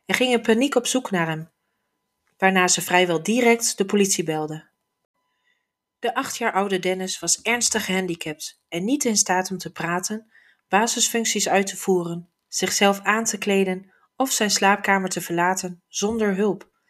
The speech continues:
En dat leidde tot de ondervraging van stiefbroer Ralph. Ralph vertelde dat Dennis hem verhinderde naar een belangrijk televisieprogramma te kijken. Olivia stuurde hem signalen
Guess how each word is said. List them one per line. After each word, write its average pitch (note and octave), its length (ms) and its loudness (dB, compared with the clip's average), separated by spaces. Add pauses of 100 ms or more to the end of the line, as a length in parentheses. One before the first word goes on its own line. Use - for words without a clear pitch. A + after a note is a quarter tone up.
(400)
En D#3+ 180 -8
dat - 200 0
leidde A3+ 340 4
tot G3 180 -6
de - 80 -6
ondervraging F3 800 -4
van E3 120 -10
stiefbroer A3 560 4
Ralph. D#3+ 460 -2 (1000)
Ralph C4+ 340 4
vertelde A#3 440 2
dat G3+ 180 2
Dennis G#3+ 300 2
hem G3 160 2
verhinderde G#3+ 760 0 (220)
naar G3 180 4
een G3 100 2
belangrijk A3 440 2
televisieprogramma G3 960 -2
te E3 120 -6
kijken. D#3 480 -4 (880)
Olivia G#3 540 4
stuurde G#3 420 2
hem F3+ 160 -2
signalen E3+ 720 0